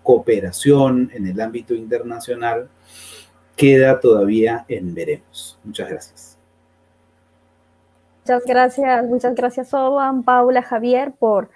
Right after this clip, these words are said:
Speaker 2: este conversatorio de este libro. Interesantísimo también conocer sus apreciaciones, estas impresiones que creo que a nuestro público que nos está viendo, eh, va a ayudar también a la reflexión,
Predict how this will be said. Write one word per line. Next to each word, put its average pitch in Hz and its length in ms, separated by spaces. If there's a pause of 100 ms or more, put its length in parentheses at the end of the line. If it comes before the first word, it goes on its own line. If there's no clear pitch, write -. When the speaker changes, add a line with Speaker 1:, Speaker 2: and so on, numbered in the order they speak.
(260)
Speaker 2:
este 240 200
conversatorio 262 800
de 254 100
este 247 200
libro. 254 540
Interesantísimo 233 840
también 240 400
conocer 233 460
sus 247 320
apreciaciones, 247 880
estas 247 300
impresiones 233 680
que - 180 (300)
creo 247 240
que 262 100
a 233 140
nuestro 226 320
público 277 400
que 247 80
nos 226 160
está 240 240
viendo, 262 520 (240)
eh, 208 600 (360)
va 254 60
a 247 40
ayudar 262 320
también 247 240
a 254 40
la 247 80
reflexión, 247 720